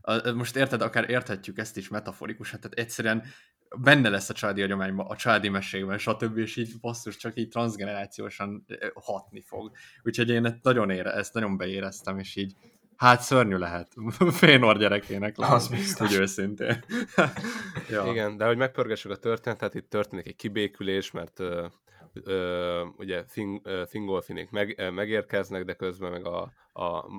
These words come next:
Speaker 3: Ma-, Ma-, Maithroszt, aki talán a, ugye a Feanornak a fia őt elfogja.
Speaker 1: Ja, Maedrosz,
Speaker 3: Ja,
Speaker 1: igen.
Speaker 3: Ma-, Maedrosz őt elkapja a Melkor, és egy, egy ilyen hegyhez láncoljon, kiszabadítja a Fingolfin, és akkor van egy ilyen nagy,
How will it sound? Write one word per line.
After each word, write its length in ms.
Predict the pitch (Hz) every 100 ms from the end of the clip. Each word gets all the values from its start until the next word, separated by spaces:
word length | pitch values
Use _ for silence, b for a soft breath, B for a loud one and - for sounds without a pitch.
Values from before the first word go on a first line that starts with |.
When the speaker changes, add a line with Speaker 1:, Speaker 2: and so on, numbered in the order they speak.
| - 98 95 - 95
Speaker 3:
Ma-, 160 | 95
Ma-, 300 | - 101 95 -
Maithroszt, 800 | 98 92 107 - 104 - - - -
aki 240 | - -
talán 220 | 95 90
a, 120 | 90 90
ugye 160 | 95
a 60 | 90
Feanornak 480 | - 92 90 92 -
a 60 | - _ _ _
fia 280 | 101 90 87
őt 220 | 87 -
elfogja. 560 | 104 98 - 87 90 101
Speaker 1:
Ja, 60 |
Maedrosz, 560 | 110 113 98 104 107 -
Speaker 3:
Ja, 60 | -
Speaker 1:
igen. 140 | 104
Speaker 3:
Ma-, 220 | 104 101 -
Maedrosz 420 | 98 101 98 -
őt 280 | 98 92 101
elkapja 720 | 95 - 87 92 87 87 82
a 160 | 92
Melkor, 580 | 90 98 110 - 101 95
és 140 | 90 -
egy, 220 | 87 -
egy 100 | 92
ilyen 260 | 92 92 b b b b b _
hegyhez 360 | 120 117 120
láncoljon, 560 | 101 95 95 101 90 85
kiszabadítja 580 | 98 - 98 90 87 82
a 40 |
Fingolfin, 460 | - 117 107 98 90
és 100 | 82
akkor 160 | -
van 120 | 95 87
egy 100 | 80
ilyen 240 | 82 90
nagy, 260 | - 98